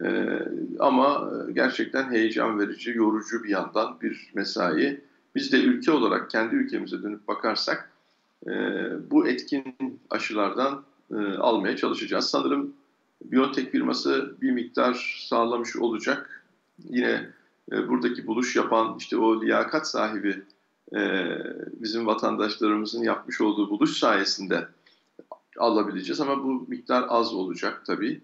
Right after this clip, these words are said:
yetmeyecek. E, geri kalanlarında muhtemelen diğer başka,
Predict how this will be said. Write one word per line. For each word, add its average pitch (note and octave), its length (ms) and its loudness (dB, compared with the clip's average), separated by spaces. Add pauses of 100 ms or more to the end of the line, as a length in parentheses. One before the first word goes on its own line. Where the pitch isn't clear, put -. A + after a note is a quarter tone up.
(200)
yetmeyecek. G2+ 640 -2 (580)
E, A2 60 0
geri C3+ 280 4
kalanlarında G#2 520 0
muhtemelen A#2+ 600 -2 (640)
diğer B2+ 280 2
başka, A2 520 0